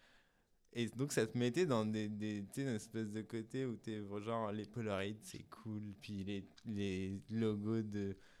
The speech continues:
stickers, c'est cool, et, et, et t'étais dans un personnage qui aimait ça, puis tu sais, il y avait comme ce côté hyper iconographique, de, de, tous les U I sont avec un petit icône stylé, enfin tu sais, il y a comme tous ces,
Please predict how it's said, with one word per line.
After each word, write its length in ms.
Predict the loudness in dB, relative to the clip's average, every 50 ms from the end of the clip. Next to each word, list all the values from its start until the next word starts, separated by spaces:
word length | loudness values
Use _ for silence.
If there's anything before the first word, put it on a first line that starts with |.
| -20 -20 -20 -18
stickers, 640 | -16 -16 -10 -6 -6 -6 -4 -2 2 4 4 4 2 0
c'est 200 | -2 -4 -4 -4
cool, 440 | -6 -6 -2 0 0 2 2 2 0
et, 40 | 0
et, 680 | -2 -2 -2 -2 0 0 0 -2 -2 0 2 2 2
et 60 | 0 -2 -6 -14 _ _ _ _ _ _ _ -4
t'étais 260 | -4 -2 0 2 2 4
dans 220 | 4 4 4 4
un 60 | 2 2
personnage 340 | 2 2 2 0 0 0 0
qui 80 | 0
aimait 240 | 0 2 2 2 2
ça, 240 | 2 4 4 2 2
puis 360 | 0 -2 -2 -2 0 -2 -2 -4 -2
tu 100 | 0 2
sais, 100 | 4 4
il 60 | 4
y 40 | 4
avait 140 | 2 2 2
comme 220 | 0 0 -2 -2
ce 140 | -4 -4 -4
côté 320 | -2 -2 -2 -2 -2 -2 -2
hyper 360 | -2 0 0 2 2 2 2
iconographique, 840 | 2 0 0 0 2 2 2 2 2 2 2 2 0 -2 -4 -4 -4
de, 200 | -2 -2 0 0
de, 260 | 2 2 2 2 0
tous 180 | -2 -4 0
les 140 | 2 4 4 4 4
U 120 | 4 4 4 4
I 60 | 2
sont 220 | 0 -2 -4 -6 -6 -8 -14 -20 -20 -20 _ _ -4
avec 240 | -2 0 0 0 0
un 100 | -2 -2
petit 140 | -4 -6 -10 -14 -6
icône 240 | -2 0 0 0 0
stylé, 400 | -2 -6 -6 -2 2 4 4 4
enfin 120 | 4 4 4
tu 60 | 6
sais, 80 | 6 6
il 40 |
y 20 | 8
a 60 | 8
comme 180 | 6 4 2 2
tous 140 | 0 -2
ces, 360 | 0 2 2 4 4 2 0